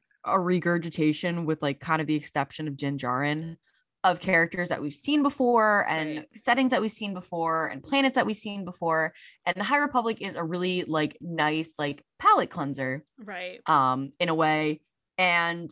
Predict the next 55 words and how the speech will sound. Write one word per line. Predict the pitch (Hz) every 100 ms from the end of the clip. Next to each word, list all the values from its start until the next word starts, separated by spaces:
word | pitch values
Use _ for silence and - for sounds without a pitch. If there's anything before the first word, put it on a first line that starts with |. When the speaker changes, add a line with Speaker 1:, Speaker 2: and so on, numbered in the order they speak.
| - -
Speaker 1:
I | 180
think | 208 208
there's, | 214 - -
there's | 190 185
also | 175 180
so | 185 185 165
many | 170
ways | 156 165
to | 170
get | -
into | 165 190
the | 196
High | 196
Republic. | 190 196 190 196 185
Let | 160
it | 156
be | 165
the | 156
more | 156 147
adult | 147 233 233 233
books, | 220 202 185
let | 156
it |
be | 156
the | 151
young | 196 233
adults, | 214 202 190 -
let | 151
it |
be | 147
the | 147
comics, | - 285 285 277 - - - - _ -
that | 180
there | 190 190
are | 190
so | - - 202
many | 247 247
different | 214 208 -
avenues | 151 147 180 180
that | 165
you | 156
can | 143
pick. | - 165 196
So | - 185
even | 214 247
if | 240
you're | 226
someone | 208 196 202
that's | 165 -
not | 170 -
like, | 160 156 _ _ - _ _ -
"I | 151 226 185
fucking | - - - 143 143 156
hate | 156 170 185 -
reading," | 208 277 - - -